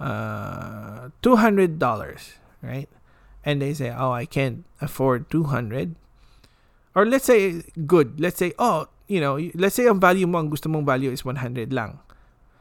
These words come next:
Okay? Let's say ang value na gusto mong itaas is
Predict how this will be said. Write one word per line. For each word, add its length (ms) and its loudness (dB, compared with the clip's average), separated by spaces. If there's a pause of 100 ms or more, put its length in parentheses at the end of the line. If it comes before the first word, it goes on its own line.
(340)
Okay? 320 -6 (800)
Let's 160 0
say 80 4
ang 160 4
value 260 6
na 140 2
gusto 240 -4
mong 160 -4
itaas 320 -6
is 320 -8